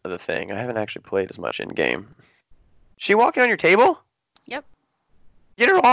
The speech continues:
Speaker 1: off!
Speaker 2: what are you doing, hun? Come here. Come here.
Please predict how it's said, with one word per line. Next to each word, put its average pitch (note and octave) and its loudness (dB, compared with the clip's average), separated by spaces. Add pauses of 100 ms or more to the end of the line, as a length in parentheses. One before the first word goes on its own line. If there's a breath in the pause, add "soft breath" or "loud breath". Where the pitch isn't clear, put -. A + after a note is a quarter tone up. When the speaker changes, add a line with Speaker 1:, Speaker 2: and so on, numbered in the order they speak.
(220)
Speaker 1:
off! - -6 (680)
Speaker 2:
what C#4+ -6
are D4+ -4
you D4+ -4
doing, C#4+ -4
hun? G#3+ -10 (120)
Come D4+ -4
here. D#4 -2 (880)
Come G4 -6
here. B4+ -4